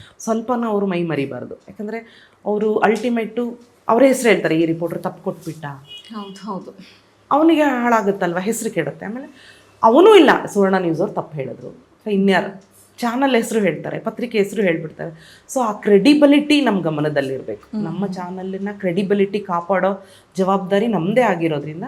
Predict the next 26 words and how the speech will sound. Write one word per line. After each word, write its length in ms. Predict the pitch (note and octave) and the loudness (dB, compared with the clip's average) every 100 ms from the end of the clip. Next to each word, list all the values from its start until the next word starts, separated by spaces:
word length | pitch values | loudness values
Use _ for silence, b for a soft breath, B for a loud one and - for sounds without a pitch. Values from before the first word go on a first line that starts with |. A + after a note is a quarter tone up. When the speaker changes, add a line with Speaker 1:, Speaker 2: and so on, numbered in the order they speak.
| D#4 b b G3+ | -14 b b -10
Speaker 1:
ನನಗೆ 200 | A#3 A#3+ | -6 -4
ಅದ್ರ 140 | G#3+ | -4
ಬಗ್ಗೆ 260 | G3+ G3+ B3 | -4 -4 -6
ತುಂಬಾ 400 | G#3 A3+ D4 D#4+ | -10 -6 -2 2
ಎಚ್ಚರಿಕೆ, 540 | G3 G3 G3 D#3 - | 2 2 -2 -2 -8
ಸದಾ 440 | D#3 F#3+ A#3 C#4+ | -6 -2 0 2
ಎಚ್ಚರಿಕೆ, 500 | D4 A3+ - E3+ D#3+ | 0 -2 -2 -2 -4
ನಮ್ 180 | D#3+ F#3+ | -8 -12
ಕ್ರೆಡಿಬಿಲಿಟಿ 640 | - F3 E3 E3+ D#3 D#3 G3+ | -12 -8 -6 -6 -6 -8 -10
ಹಾಳಾಗ್ಬಾರ್ದು. 880 | D#3 C3 C#3+ C3 - - - - | -12 -12 -12 -12 -16 -16 -20 -14
Speaker 2:
ಹ್ಮ್, 140 | A3+ G#3 | -12 -10
ಹ್ಮ್. 280 | G#3 G3+ G3+ | -10 -10 -8
Speaker 1:
ಹಂಗಾಗಿ 340 | A3+ C4 D#4+ | -2 2 4
ಅವ್ರನ್ನೆಲ್ಲ 520 | C4 F#3+ E3+ G3 C4+ F4+ | 4 2 0 0 0 0
ತುಂಬಾ 360 | F4+ - C4+ E4 | -2 -8 0 0
ಕಾನ್ಶಿಯಸ್ 600 | A#3 G#3 A3+ A#3 G3+ G3+ | 2 -2 -2 -4 -4 -4
ಆಗಿ 180 | F#3+ G3+ | -6 -2
ಎಚ್ಚರಿಸ್ತಾ 600 | G#3 - F#3 E3 - D3 | -4 -2 -2 -2 -6 -12
ಇದ್ದೆ. 260 | C#3 C#3 C#3 - b b b b _ _ - | -12 -12 -14 -16 b b b b _ _ -6
ಅಫ್ಕೋರ್ಸ್ 340 | - E4+ B3 | 0 2 6
ಬೈತಿದ್ದೆ, 640 | G3+ B3 - G#3+ D3 D3 - - b b - | 8 6 4 -2 -2 -6 -8 -18 b b 0
ಬೈದ್ರೇನೆ 460 | C#4+ E4 E4+ E4 | 2 4 6 4
ಸ್ವಲ್ಪ 280 | E4+ B3+ G3+ G#3 - - _ _ - | 2 0 2 2 0 -14 _ _ -6
ನಿಮ್ 180 | G#3 | -4
Speaker 2:
ಹಾ. 500 | F3+ - - B3+ A3+ | -2 -4 -8 -8 0
Speaker 1:
ತಗೊಳ್ಳೋದಲ್ವಾ? 800 | A3+ G3 F3 D3+ C#3 C#3 F#3+ - | 6 8 8 6 2 0 -4 -6